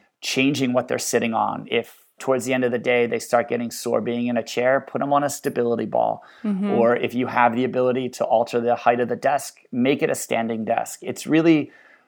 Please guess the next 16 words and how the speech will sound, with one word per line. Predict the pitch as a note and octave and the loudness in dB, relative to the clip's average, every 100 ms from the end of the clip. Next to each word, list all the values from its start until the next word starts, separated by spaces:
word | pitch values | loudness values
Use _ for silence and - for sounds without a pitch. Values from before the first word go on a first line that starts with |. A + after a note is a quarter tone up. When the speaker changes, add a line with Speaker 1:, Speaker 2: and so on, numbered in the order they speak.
| _ _ _ | _ _ _
Speaker 1:
change | - - E3 D3+ | -8 -4 -2 0
it | - | 2
up | - - - | 0 -2 -6
throughout | A#2+ A#2 A#2 | 2 2 2
the | |
day. | A2+ G#2+ A2 | -2 -2 -4
Set | - C3 | 2 4
a | C#3+ | 4
timer | C#3+ - B2 B2 | 2 -2 0 0
every | A#2+ B2 | 0 0
fifteen | A#2+ B2 - B2 B2 | -4 -6 -4 -4 -4
to | |
twenty | - A#2+ A#2 | -2 -2 0
minutes | A2 A2+ A2 | 0 0 0
and | A2 A2+ A2+ | 0 2 4
move. | A#2 A2 G#2+ | 4 2 -4